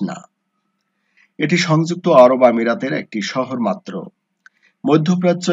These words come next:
এবং দক্ষিণ পশ্চিম এশিয়ায় অবস্থিত এই শহরটির এমন অনেক বিষয়ই রয়েছে যেগুলো সাধারণ মানুষের একেবারেই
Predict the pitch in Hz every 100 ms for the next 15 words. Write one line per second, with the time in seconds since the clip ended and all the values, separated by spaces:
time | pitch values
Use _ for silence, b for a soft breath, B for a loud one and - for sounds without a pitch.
0 | 147 127 117 123 - 185 180 165 156 165
1 | 139 110 143 135 117 107 127 - 147 139
2 | 113 107 - 123 127 131 143 135 - 131
3 | 143 151 117 110 101 104 131 135 117 110
4 | 113 - 98 - _ _ _ _ - 101
5 | 147 165 156 - 135 151 139 123 123 120
6 | 117 107 127 127 135